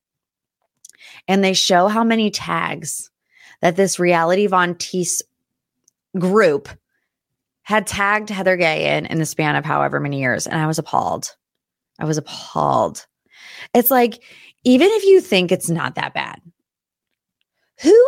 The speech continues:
has the time to tag these people? Uh, it's like, I think that's the scary part about it, is because you have to be a, in a certain type of mental space to be that type of person, right? And we'll get into, like, the stalking of it in a little bit. But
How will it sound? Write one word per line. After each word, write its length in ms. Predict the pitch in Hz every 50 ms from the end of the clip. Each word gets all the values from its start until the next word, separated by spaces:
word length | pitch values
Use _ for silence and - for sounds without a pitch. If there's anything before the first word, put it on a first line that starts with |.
| 554
has 260 | - - 453 453 415 -
the 100 | - 427
time 480 | - - 330 403 453 508 508 381 214 214 - - - - -
to 100 | - 330
tag 260 | 311 - 359 427 466 466 466
these 180 | 440 415 -
people? 300 | - 339 294 320 311 - - - -
Uh, 80 | - - - - -
it's 140 | 330 294 -
like, 200 | 415 381 330 - _ _ _ _ _ _ _ _ _ _ _ _ _ _ _ -
I 100 | - 262
think 220 | 427 480 554 -
that's 320 | 294 339 - - 254 254
the 80 | 277 269
scary 340 | 262 - 247 233 226 220 208
part 220 | 196 196 190 185
about 260 | 180 185 165 165 170
it, 100 | 160 -
is 120 | - 196 175
because 260 | 220 208 - 214 190
you 100 | 254 320
have 120 | 415 480
to 80 | - 508
be 180 | 427 392 349 269
a, 60 | 240 - - -
in 160 | 226 220 208
a 60 | 185
certain 280 | - 233 214 180 190 170
type 180 | 196 180 170
of 100 | 170 160
mental 360 | 156 156 151 147 151 - 156
space 340 | 147 - - 143 139 139 -
to 100 | - 165
be 200 | 151 - 156 151
that 240 | 127 139 120 139 -
type 280 | - - - - - -
of 120 | - -
person, 360 | - - - - - - - -
right? 260 | - - 170 170 -
And 80 | 165 202
we'll 100 | 202 208
get 140 | 214 240 240
into, 240 | 233 220 220 -
like, 160 | 196 185 170 170
the 80 | 175
stalking 580 | 165 - - 165 151 156 156 - - 160 160 156
of 140 | 151 151 160
it 220 | 151 147 123 - - - - - - - - - -
in 120 | 202 196
a 100 | 190 180
little 240 | 175 170 165 170 170
bit. 240 | 165 170 151 151 -
But 260 | - 170 156 147 -